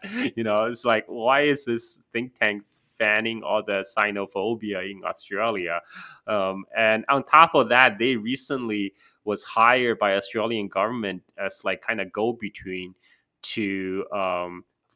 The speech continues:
uh, as consultants, uh, basically to, uh, y-, y-, because Australian government finally decided to, uh, purchase American, uh, anti-ship missiles, right?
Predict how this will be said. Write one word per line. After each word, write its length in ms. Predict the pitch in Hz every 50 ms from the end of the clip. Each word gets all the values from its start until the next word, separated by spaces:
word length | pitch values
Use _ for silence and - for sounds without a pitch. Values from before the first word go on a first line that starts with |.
| -
uh, 260 | - 139 123 110 127 120 - - - _ _ - 131 127 - - -
as 140 | 143 -
consultants, 1000 | - - 131 135 131 - - 143 151 185 202 202 - 127 98 85 85 - - - _ _ - _ -
uh, 160 | - 110 104 98 -
basically 580 | 117 123 131 135 - 135 131 - 113 104 98 98
to, 460 | - - - 113 104 101 98 98 92 _ _ _ _ _ -
uh, 140 | - 101 95 98 -
y-, 140 | 120 127 - -
y-, 140 | 131 120 - - 120 107
because 260 | 117 107 120 113 -
Australian 580 | 113 117 113 - - 127 127 135 139 143 135
government 380 | 113 120 120 127 131 127 117 110
finally 340 | - 113 120 127 123 113 110
decided 720 | 107 - 98 - - - 104 101 110 113 110 110 104 101 - _ _ _ -
to, 400 | - - 110 101 98 98 98 - -
uh, 120 | 92 92 90 - -
purchase 600 | - 113 120 127 - - - - 98 - - - _ _ _ _ _ -
American, 880 | 113 107 104 110 113 120 120 120 120 - - 123 117 113 110 110 110 -
uh, 340 | - 104 101 98 98 95 95 - - -
anti-ship 680 | 117 123 123 123 - - 117 - - - 147 147 147
missiles, 600 | 123 104 95 - - - - - - - - - _ _ _ _ _ -
right? 280 | 98 92 92 95 98